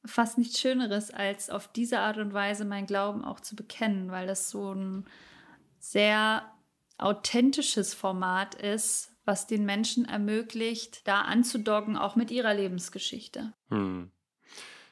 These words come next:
Speaker 2: Alle zwei, drei Wochen kommt jetzt eine neue Folge von dir, ne?
Speaker 1: Alle zwei Wochen, ja.
Speaker 2: Alle zwei Wochen, okay. Bedeutet das auch, dass du alle zwei Wochen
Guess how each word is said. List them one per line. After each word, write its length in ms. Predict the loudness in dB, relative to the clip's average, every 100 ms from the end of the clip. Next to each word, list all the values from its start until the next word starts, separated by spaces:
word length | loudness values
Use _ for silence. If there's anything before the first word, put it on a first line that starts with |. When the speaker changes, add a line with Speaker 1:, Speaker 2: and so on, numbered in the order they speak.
| _ _ _
Speaker 2:
Alle 240 | 4 4 4
zwei, 260 | 2 2
drei 260 | 4 4 4
Wochen 240 | 2 0
kommt 200 | 0 0
jetzt 120 | 0 0
eine 100 | 2
neue 160 | 2
Folge 340 | 2 0 0 0
von 220 | -4 -2
dir, 160 | 0 0
ne? 200 | -2 -6 _ _ 0
Speaker 1:
Alle 240 | 2 4
zwei 280 | 2 4 4
Wochen, 320 | 2 -2 -4
ja. 280 | -4 -4 -6 _ -2
Speaker 2:
Alle 180 | 0
zwei 240 | 2 2 2
Wochen, 200 | 0 -4
okay. 280 | -2 -2 -4 -10 -20 _
Bedeutet 400 | 2 4 4 4
das 120 | 0
auch, 140 | 2 2
dass 200 | 0 0
du 100 | 0
alle 160 | 0
zwei 320 | 0 0 0 0
Wochen 380 | -2 0 -2